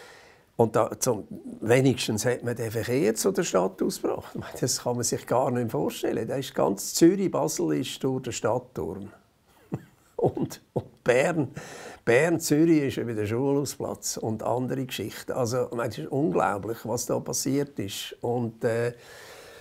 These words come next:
das hat man gerettet, aber man hat den Preis gezahlt. Und das hat mit dem, mit der, mit dem A B B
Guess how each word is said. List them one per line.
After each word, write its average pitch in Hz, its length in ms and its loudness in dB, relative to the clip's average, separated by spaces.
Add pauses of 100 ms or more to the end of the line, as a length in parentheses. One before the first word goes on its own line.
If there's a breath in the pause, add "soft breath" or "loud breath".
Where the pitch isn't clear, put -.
(360 loud breath)
das 127 240 6
hat 156 160 4
man 135 340 4
gerettet, 165 520 2
aber 135 200 2
man 139 160 0
hat 139 220 0
den 131 100 0
Preis 123 340 0
gezahlt. 92 720 0
Und 135 560 2
das 143 240 2
hat - 280 0
mit 147 300 0
dem, 151 280 0 (160)
mit 147 320 0
der, 143 260 4 (220)
mit - 180 -2
dem 151 280 0
A 131 200 6
B 175 140 2
B 165 380 2